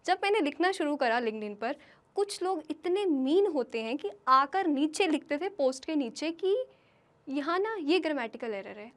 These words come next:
आपने ना "I haven't" लिखा है, लिखते टाइम "I have not" लिखा करो। इतनी, इतनी चीज़ें उनको ध्यान रखनी है।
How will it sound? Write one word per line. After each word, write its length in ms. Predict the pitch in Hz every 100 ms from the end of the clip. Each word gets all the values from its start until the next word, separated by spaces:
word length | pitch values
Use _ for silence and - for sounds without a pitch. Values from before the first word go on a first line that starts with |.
| -
आपने 300 | 311 320 381
ना 380 | 480 494 320 403
"I 40 | 311
haven't" 300 | 262 311 381
लिखा 340 | 302 240 - 233
है, 120 | 220 _
लिखते 320 | 277 330 330
टाइम 200 | 370 403 403 -
"I 160 | 311 349
have 240 | 285 302 302
not" 180 | 359 320
लिखा 260 | 226 -
करो। 280 | 226 208 220 _ _ - _ -
इतनी, 280 | 359 - 440
इतनी 220 | 403 427
चीज़ें 320 | 440 302 339
उनको 240 | 359 339
ध्यान 320 | 339 285 233 233
रखनी 280 | 214 220
है। 200 | 202 202